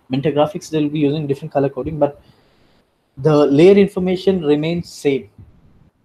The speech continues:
Clear? I, uh, this is the information, no? Like, stick diagram gives an information about each layers are connected.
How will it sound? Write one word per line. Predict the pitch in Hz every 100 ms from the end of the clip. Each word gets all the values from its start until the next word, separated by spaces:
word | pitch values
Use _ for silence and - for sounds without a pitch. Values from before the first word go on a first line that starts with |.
| _ _
Clear? | 165 185 180 _ _ _ _ _ _ _ _ _ _ _ _ _ _ _ _ _ _ _ _ _ _ _ _ _ _ _ _ _ _ _ _ _ _ _ _ -
I, | 139 143
uh, | 135 131
this | 127 160 151
is |
the | 180
information, | 175 165 165 147 143 143
no? | 180
Like, | 160 143 - - -
stick | - 185 170
diagram | 190 175 175 202 160 - 123
gives | 175 190 - - _ -
an | 147
information | 147 147 165 170 - 180 156
about | 156 170 -
each | 190 196 190 -
layers | 151 156 156
are | 151 -
connected. | 120 120 - 113